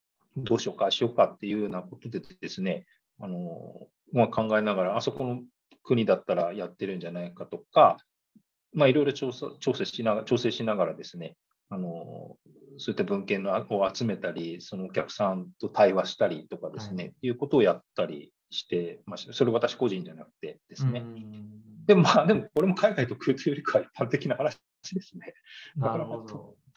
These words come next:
Speaker 1: 海外特有、そうですね。今パッと思い浮かばないですけれど。
Speaker 2: <laughs>
Speaker 1: すいません。
Speaker 2: でも、いえいえ。やはりでも、そこは、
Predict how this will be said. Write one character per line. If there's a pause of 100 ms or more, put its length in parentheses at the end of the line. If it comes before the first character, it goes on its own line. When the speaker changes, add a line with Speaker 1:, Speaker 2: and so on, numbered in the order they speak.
(120)
Speaker 1:
海
外
特
有、
そ
う
で
す
ね。 (160)
今
パ
ッ
と
思
い
浮
か
ば
な
い
で
す
け
れ
ど。
Speaker 2:
<laughs> (340)
Speaker 1:
す
い
ま
せ
ん。
Speaker 2:
で
も、 (240)
い
え
い
え。
や
は
り
で
も、
そ
こ
は、